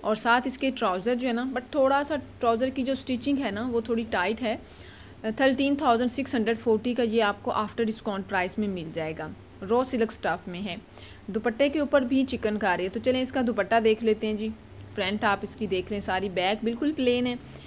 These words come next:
और ये आ जाता है जी इसका खूबसूरत सा कुछ इस तरह का दुपट्टा।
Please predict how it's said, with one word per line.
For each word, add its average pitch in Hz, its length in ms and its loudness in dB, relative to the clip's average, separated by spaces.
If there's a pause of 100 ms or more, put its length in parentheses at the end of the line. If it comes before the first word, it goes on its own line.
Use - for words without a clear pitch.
(240)
और 240 160 4
ये 240 180 2
आ 233 120 8
जाता 220 260 2
है 214 60 2
जी 220 80 -2
इसका 226 220 0
खूबसूरत 202 500 -2
सा - 140 -4
कुछ 208 240 -4
इस 220 140 -6
तरह 208 140 -2
का 202 140 -4
दुपट्टा। 190 440 -6